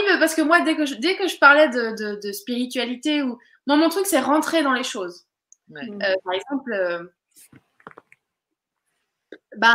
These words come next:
Speaker 1: pareil, enfin, pff, que ce soit, euh, n'importe quoi, que ce soit une fleur, que ce soit, euh, l'eau du lac, une montagne, euh, ou alors quand j'étais ado, quand je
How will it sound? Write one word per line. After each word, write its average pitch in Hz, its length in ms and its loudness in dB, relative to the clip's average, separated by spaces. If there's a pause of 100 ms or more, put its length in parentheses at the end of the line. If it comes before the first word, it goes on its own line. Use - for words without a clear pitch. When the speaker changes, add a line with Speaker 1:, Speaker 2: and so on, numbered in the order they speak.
Speaker 1:
pareil, 247 260 2
enfin, 208 220 4
pff, 220 360 -12
que 254 120 -6
ce 254 160 -6
soit, 254 460 4 (200)
euh, 202 60 -12
n'importe 214 380 -8
quoi, 269 380 4
que - 100 -8
ce - 100 -10
soit 226 160 -2
une 220 160 -8
fleur, 269 420 -4
que 220 80 -12
ce 208 140 -10
soit, 220 360 -2
euh, 196 40 -4
l'eau 226 180 -8
du 220 160 -10
lac, 233 300 -6
une 208 120 -10
montagne, 247 580 -4
euh, 190 120 -4 (380)
ou 208 60 -4
alors 226 220 2
quand 240 100 -8
j'étais 226 260 -6
ado, 226 300 0
quand 277 120 -6
je - 80 -14